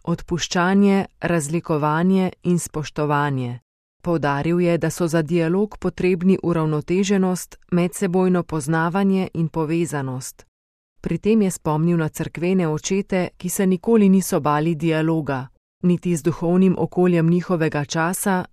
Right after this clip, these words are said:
niti s tedanjimi nekrščanskimi filozofi. Na ta način so vplivali in oblikovali tedanjo kulturo ter nam predali resnično ekumensko cerkev. Carigrajski ekumenski patriarh pa je včeraj v katedrali svetega Lovrenca v Peruggi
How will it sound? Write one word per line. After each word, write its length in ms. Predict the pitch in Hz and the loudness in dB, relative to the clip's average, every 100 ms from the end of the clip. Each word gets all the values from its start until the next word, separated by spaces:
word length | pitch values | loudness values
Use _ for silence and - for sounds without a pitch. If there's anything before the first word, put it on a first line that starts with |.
| - | 0
niti 300 | 208 214 214 | 0 2 -4
s 80 | - | -4
tedanjimi 600 | 185 165 175 196 208 180 | -2 0 0 2 4 4
nekrščanskimi 1000 | 165 170 185 - 165 160 156 - 175 170 | 0 -2 -6 -4 -4 -2 -4 -2 -2 -2
filozofi. 800 | - 151 151 156 160 - 135 123 _ _ _ _ _ - | -2 -2 -2 -2 -4 -6 -12 -12 _ _ _ _ _ -8
Na 140 | 156 | -6
ta 200 | 151 147 | -4 -2
način 440 | 147 165 - 185 180 | -2 -4 0 0 0
so 200 | - 185 | -2 -2
vplivali 640 | 170 - 220 220 202 202 - | -2 0 -2 0 2 0 0
in 140 | 180 170 | 0 0
oblikovali 760 | 165 151 170 165 156 160 185 | 0 -2 -4 -4 -2 0 0
tedanjo 540 | 190 175 160 156 165 165 | 0 -2 0 2 2 0
kulturo 680 | - 156 - 208 220 190 - _ | -2 -4 -2 0 2 0 -2 _
ter 180 | 190 175 | -4 0
nam 180 | 170 | -2
predali 560 | 156 165 151 151 170 185 | -2 -4 -2 0 2 0
resnično 680 | 160 - 208 220 - 214 185 | 0 -2 -2 -2 0 0 0
ekumensko 720 | 160 - 165 170 180 - 170 | -2 -2 0 0 -2 -4 -6
cerkev. 600 | 151 - 156 143 127 123 127 _ _ _ _ _ | -6 -4 -6 -6 -10 -10 -12 _ _ _ _ _
Carigrajski 760 | 170 156 151 160 151 160 - 185 | -6 -4 -4 -4 -4 -4 -4 -4
ekumenski 600 | 165 170 165 165 165 - | -4 -2 -2 -2 -4 -6
patriarh 600 | - 160 - 160 175 202 | -6 -6 -4 -4 -4 -6
pa 120 | - | -4
je 140 | 170 156 | -2 -2
včeraj 400 | 156 208 202 190 | -2 -2 -2 -2
v 120 | 170 | -4
katedrali 600 | - 160 160 147 147 156 | -6 -4 -4 -2 -2 -2
svetega 500 | 170 170 175 170 160 | -4 -4 -4 -4 -2
Lovrenca 580 | 151 175 202 196 185 180 | -2 0 0 0 -2 -4
v 140 | - | -6
Peruggi 600 | 147 156 185 202 185 208 | -4 -2 -2 -2 0 -2